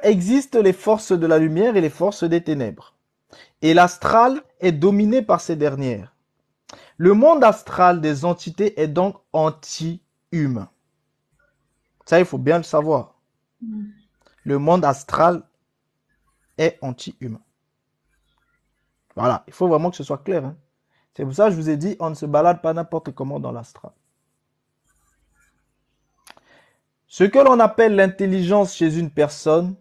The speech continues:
Speaker 1: n'est que l'intellect, c'est-à-dire l'intellect en fonction, et n'est que la représentation de sa capacité intellectuelle, logique et rationnelle. La conscience en évolution contient l'intellect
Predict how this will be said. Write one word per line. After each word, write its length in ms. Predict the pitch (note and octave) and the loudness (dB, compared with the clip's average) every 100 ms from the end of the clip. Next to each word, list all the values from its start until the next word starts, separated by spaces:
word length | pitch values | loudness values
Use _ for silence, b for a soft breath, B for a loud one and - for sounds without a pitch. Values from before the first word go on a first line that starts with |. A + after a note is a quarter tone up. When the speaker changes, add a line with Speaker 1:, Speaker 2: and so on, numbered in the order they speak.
| _ _ _ _ _ _ _ _ _ | _ _ _ _ _ _ _ _ _
Speaker 1:
n'est 300 | - C#3+ D#3+ | -8 -2 -2
que 100 | E3 | 0
l'intellect, 1000 | A3 F#3+ F#3 - E3+ D#3+ B2+ _ _ - _ _ _ _ _ _ _ _ _ _ _ _ _ _ _ _ _ | 0 2 -2 0 -2 -2 -4 _ _ -20 _ _ _ _ _ _ _ _ _ _ _ _ _ _ _ _ _
c'est-à-dire 340 | C3 C#3 F#3+ | -2 0 2
l'intellect 500 | D#3+ D#3 D#3 F#3 F#3 | 2 0 0 -2 -2
en 60 | D#3+ | -6
fonction, 540 | - C#3+ C3 - C3+ _ _ _ _ _ _ _ _ _ _ _ _ _ _ - b b b - | -6 -14 -14 -20 -20 _ _ _ _ _ _ _ _ _ _ _ _ _ _ -20 b b b 2
et 140 | E3 | 2
n'est 200 | G3 A3 | 4 2
que 100 | A3 | 4
la 140 | A3 F3 | 4 4
représentation 760 | F#3 F3+ F3+ F3 F#3 G3+ A3 | 2 2 0 0 -2 -2 -2
de 80 | F#3+ | -4
sa 160 | E3 E3 | -2 -4
capacité 680 | - F3+ F3+ F3 E3+ F#3+ G3+ | -2 -4 -4 -6 -4 -4 -4
intellectuelle, 600 | D#3+ D#3+ D#3+ D#3 F3+ F3 | -10 -8 -6 -4 -4 -2
logique 400 | D#3 D3+ E3 F3+ | -2 -4 -6 -10
et 80 | D3+ | -8
rationnelle. 540 | C#3+ C#3 - A2 A2+ _ _ _ _ _ _ _ _ _ _ _ _ _ _ | -6 -6 -8 -12 -12 _ _ _ _ _ _ _ _ _ _ _ _ _ _
La 160 | D3 E3+ | 2 2
conscience 640 | - A3+ A3+ C4 C#4 - | 4 0 2 2 0 -2
en 160 | F3+ F3+ | -4 2
évolution 760 | G3 F3 F#3+ F#3 F3+ - G#3 A3 | 2 4 2 2 -4 -4 -2 -2
contient 420 | G#3+ F3+ - G3+ | -4 -8 -4 -2
l'intellect 800 | F3+ D#3+ D#3 D3+ F3 F3+ - | -2 -2 -4 0 0 -2 -20